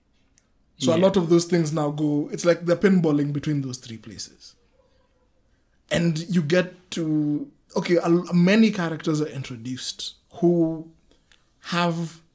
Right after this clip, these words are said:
Speaker 1: bit parts to play in this entire process.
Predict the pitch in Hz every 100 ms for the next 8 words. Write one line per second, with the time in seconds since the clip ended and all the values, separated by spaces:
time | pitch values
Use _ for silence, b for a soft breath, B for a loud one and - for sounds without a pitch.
0 | _ _ _ - 156 165 160 151 147 -
1 | 131 147 139 147 151 143 139 143 151 131
2 | 139 123 - 113 110 - -